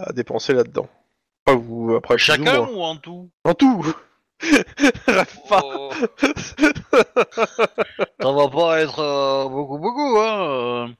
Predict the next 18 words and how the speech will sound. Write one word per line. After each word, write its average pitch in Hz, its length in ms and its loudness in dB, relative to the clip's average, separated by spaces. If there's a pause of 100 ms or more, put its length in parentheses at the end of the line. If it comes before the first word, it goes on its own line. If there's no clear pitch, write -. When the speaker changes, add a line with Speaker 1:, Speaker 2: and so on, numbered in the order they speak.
(360)
Speaker 2:
Parce - 260 -14 (140)
que 139 60 -4
pour 160 180 -2
les 226 100 0
mafieux, 226 400 -2
c'est 175 160 -8
facile, 180 440 -4
il 131 120 -12
vous 135 80 -8
faut 160 200 -6
une 160 140 -8
arme 160 260 2
et, 131 80 -6
et, 120 340 -6
et 120 40 -6
de 110 60 -12
beaux 117 120 -8
costards, 180 540 -2